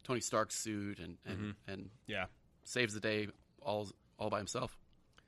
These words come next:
Speaker 2: Totally. All right. So, Spider-Man Far From Home, favorite scene. I've got the whole Venice, just the whole first battle of Venice.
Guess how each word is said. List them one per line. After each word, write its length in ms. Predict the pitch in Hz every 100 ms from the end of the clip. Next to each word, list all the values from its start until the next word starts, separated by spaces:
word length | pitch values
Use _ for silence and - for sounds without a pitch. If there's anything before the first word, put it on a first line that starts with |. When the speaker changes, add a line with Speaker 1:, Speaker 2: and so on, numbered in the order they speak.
| - - - -
Speaker 2:
Totally. 240 | 113 98 -
All 100 | 135
right. 160 | 107 - - -
So, 420 | - 139 131 131 -
Spider-Man 460 | - 147 160 156
Far 260 | 135 131 135
From 200 | - 110
Home, 220 | 120 95 - - -
favorite 300 | - 131 123
scene. 300 | - 120 98 - - - -
I've 120 | 131 131
got 220 | 147 -
the 80 | 117
whole 360 | 151 165 151
Venice, 520 | 131 127 127 127 - -
just 140 | 123 -
the 60 |
whole 280 | 113 127 117 -
first 280 | - 123 113
battle 320 | 110 110 107 101
of 80 |
Venice. 440 | 98 95 95 -